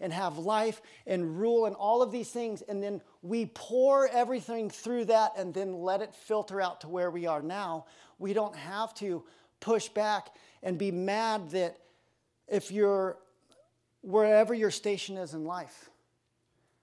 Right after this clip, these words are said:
Because God, because if you believe verse one, you can make sense of everything that we're at. Verse one, "For in the beginning God created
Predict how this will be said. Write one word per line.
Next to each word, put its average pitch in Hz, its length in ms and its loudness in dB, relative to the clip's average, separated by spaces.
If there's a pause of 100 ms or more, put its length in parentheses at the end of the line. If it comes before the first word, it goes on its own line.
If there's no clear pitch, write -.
(160)
Because 180 460 -6 (120)
God, 185 320 -2 (220)
because 165 380 -6
if 175 160 -10
you 185 120 -10
believe 185 320 -4
verse 180 360 -4
one, 202 420 2 (1500)
you 175 140 -8
can 180 160 -4
make 175 180 -2
sense 165 300 -8
of 139 120 -8
everything 202 480 -2
that 175 100 -8
we're 170 160 -2
at. 147 240 -2
Verse 165 240 -4
one, 147 180 -6
"For 151 280 -10
in 190 180 -4
the 196 80 -2
beginning 165 440 -4
God 147 280 -6
created 143 560 -10